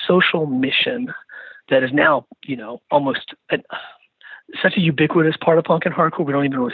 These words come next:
think about it anymore. But, like, that,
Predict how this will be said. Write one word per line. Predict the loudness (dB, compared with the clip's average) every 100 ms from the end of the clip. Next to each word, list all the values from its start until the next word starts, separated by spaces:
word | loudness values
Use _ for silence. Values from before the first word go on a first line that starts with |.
| -6
think | -4 0
about | 0 2 4
it | 2 0 -12 -14 -18 _ _ -4
anymore. | 0 2 2 2 0
But, | 0 2
like, | 0 -2 -2
that, | 0 0